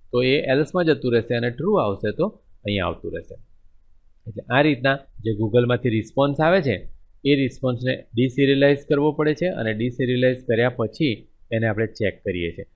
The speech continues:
તો આટલો પ્રોગ્રામ તમે લખશો તો તમારું આ જે કેપ્ચર કંટ્રોલ છે એ બરોબર ચાલુ થઈ જશે. આ કેપ્ચર કંટ્રોલને તમે વેબસાઇટની અંદર નવા યુઝર ક્રિએટ કરવા માટે કે કોઈ પણ મેસેજ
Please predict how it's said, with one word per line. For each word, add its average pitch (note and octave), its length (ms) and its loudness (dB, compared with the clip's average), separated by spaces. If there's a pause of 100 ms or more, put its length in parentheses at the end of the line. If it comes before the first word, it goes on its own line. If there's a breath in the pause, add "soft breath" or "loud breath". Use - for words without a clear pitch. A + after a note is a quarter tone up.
(200)
તો C3 60 0
આટલો C#3 320 2
પ્રોગ્રામ C#3+ 440 0
તમે C#3 200 0
લખશો C3+ 520 -2 (160)
તો - 100 -20
તમારું A#2 400 2
આ A2+ 40 2
જે A#2 220 2
કેપ્ચર A#2+ 580 -2
કંટ્રોલ C3+ 420 0
છે C3+ 300 -2 (280)
એ C3 60 2
બરોબર A#2 380 2
ચાલુ G#2+ 300 0
થઈ G#2+ 200 -2
જશે. G2 240 -2 (260)
આ D3 80 2
કેપ્ચર D3 400 0
કંટ્રોલને C3 480 -2
તમે B2 480 -2 (120)
વેબસાઇટની A#2+ 560 2
અંદર A#2+ 240 0
નવા A2 520 2
યુઝર A2 400 2
ક્રિએટ A#2 400 0
કરવા A#2 240 0
માટે A2+ 340 -2
કે A2 300 -2
કોઈ A2+ 280 -4
પણ A#2+ 120 2
મેસેજ A2 420 2